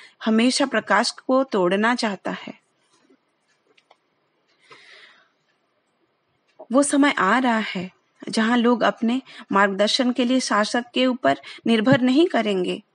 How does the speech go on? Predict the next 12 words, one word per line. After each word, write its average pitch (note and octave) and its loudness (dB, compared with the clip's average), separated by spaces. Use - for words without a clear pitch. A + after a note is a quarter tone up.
प्रत्येक B3 0
अपना B3 0
दायित्व A#3+ 0
लेंगे। F#3+ 0
वही A3 0
भविष्य A3+ -2
है, F3+ -8
राम, G#3+ -4
स्वशासन। G#3 -6
और G3 2
इसका G#3+ 0
नींव B3 0